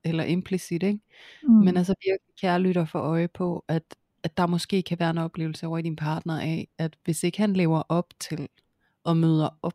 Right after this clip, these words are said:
Speaker 1: til de standarder, du har sat for jeres relation, er hans erfaring på nuværende tidspunkt, at han bliver forladt.
Speaker 2: Mm. Ja.
Speaker 1: Og det kan jo sige i sig selv, kan vide, hvad det gør ved ham. Fordi
Speaker 2: Ja.
Speaker 1: det er den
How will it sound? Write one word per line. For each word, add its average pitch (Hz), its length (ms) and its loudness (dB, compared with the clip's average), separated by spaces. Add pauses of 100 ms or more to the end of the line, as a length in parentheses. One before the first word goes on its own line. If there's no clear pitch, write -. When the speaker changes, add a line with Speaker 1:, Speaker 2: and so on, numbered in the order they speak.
(120)
Speaker 1:
til - 240 -8
de 165 60 -8
standarder, 156 680 -4 (180)
du 185 60 -2
har 156 140 2
sat 170 280 -4
for 165 100 -8
jeres 151 240 -6
relation, 156 580 -2 (440)
er 175 140 6
hans 170 340 2
erfaring 160 520 -4
på - 100 -10
nuværende 160 340 -6
tidspunkt, - 540 -12
at 165 80 -2
han 151 160 0
bliver 165 140 -6
forladt. 170 340 -8 (560)
Speaker 2:
Mm. 185 420 2 (1000)
Ja. 202 180 0
Speaker 1:
Og - 80 -8
det 185 100 0
kan 202 120 2
jo 165 240 2 (100)
sige 185 140 -2
i 170 60 -2
sig 170 140 -8
selv, 170 240 -6
kan 165 240 -4
vide, 175 300 0
hvad 170 120 -2
det 170 140 -8
gør 160 200 -2
ved 160 100 -2
ham. 156 400 -6 (300)
Fordi 185 220 2
Speaker 2:
Ja. 196 60 0
Speaker 1:
det 180 80 4
er 175 40 0
den 170 180 2